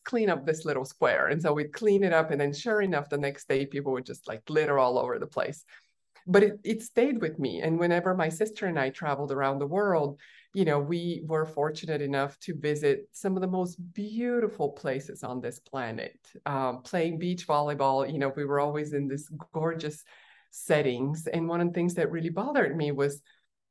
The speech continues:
how a lot of times it didn't seem like we were taking care of our natural resources, you know. So in our little way, we would try to clean up the beach, you know, leave it better than what we found it. That was the motto.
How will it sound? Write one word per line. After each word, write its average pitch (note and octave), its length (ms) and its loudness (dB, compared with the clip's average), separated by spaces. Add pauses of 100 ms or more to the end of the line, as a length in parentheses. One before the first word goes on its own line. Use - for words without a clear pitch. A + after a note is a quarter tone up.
(180)
how G3+ 600 2 (440)
a F#3+ 80 2
lot G3+ 280 0
of A3 100 0
times A3 480 -2
it F3 80 -2
didn't E3+ 240 0
seem G3 280 0
like E3 240 -2
we F3+ 120 0
were E3 160 -4
taking E3 440 -4
care F#3+ 320 0
of E3 120 0
our C#3 360 -2
natural D3 600 -2
resources, - 800 -4
you F3 60 0
know. C#3 100 2
So E3+ 340 -2 (440)
in A#3 160 4
our G3 160 6
little F#3+ 320 4
way, D3 500 2 (140)
we D#3+ 160 0
would D3 160 -8
try D3 240 2
to - 180 -6
clean F3 340 2
up D#3+ 140 0
the D3 80 2
beach, C#3 460 -6
you C#3 100 -2
know, - 160 -2
leave F#3+ 300 0
it F3 160 2
better C#3 320 2
than B2+ 200 0
what B2+ 160 0
we C3 120 0
found A#2 400 -2
it. - 160 -2
That C3 200 2
was C#3 200 0
the B2+ 80 -2
motto. C3+ 500 2